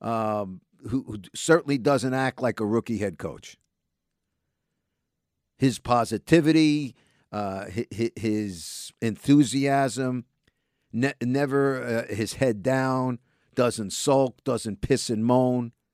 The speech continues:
gets his guys up each and every week, comports himself like a leader. Again, I'm, I'm not, uh, this is not like looking at it with rose-colored glasses, but I'm telling you,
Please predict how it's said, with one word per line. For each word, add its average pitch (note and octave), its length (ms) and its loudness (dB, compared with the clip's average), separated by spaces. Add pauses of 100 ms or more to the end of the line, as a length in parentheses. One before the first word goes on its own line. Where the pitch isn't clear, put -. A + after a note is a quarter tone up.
(920)
gets C#3+ 260 0
his A#2+ 160 -4
guys B2+ 460 0
up C3 320 0
each B2+ 240 -2
and B2 140 -2
every A2+ 240 -2
week, B2+ 500 -2 (800)
comports C3 560 -2
himself B2+ 580 0
like A#2 240 -2
a A2+ 60 -4
leader. B2 480 0 (1080)
Again, D#3 340 4
I'm, E3+ 180 0
I'm F3 200 -2
not, F#3+ 300 -2 (180)
uh, D#3 180 -6
this E3+ 240 -4
is E3 140 -6
not F3 200 0
like E3 360 0
looking D#3+ 320 0
at D#3 180 2
it D3+ 160 0
with C3 240 0
rose-colored C#3 720 0
glasses, C3 400 -2
but A2+ 160 -4
I'm C3+ 160 -4
telling C#3+ 320 -2
you, A2+ 300 -2